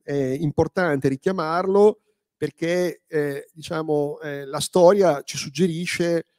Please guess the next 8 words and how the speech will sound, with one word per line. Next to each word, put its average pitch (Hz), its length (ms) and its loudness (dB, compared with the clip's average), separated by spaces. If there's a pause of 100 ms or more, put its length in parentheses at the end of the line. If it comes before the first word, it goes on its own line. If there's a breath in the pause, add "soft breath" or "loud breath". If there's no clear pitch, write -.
(220)
che, 160 380 2
mm, 139 280 -2
ogni 180 240 4
qualvolta 147 1000 4
una 143 160 -6
grande 196 360 -2
compagine 170 580 0
statuale, 123 920 -4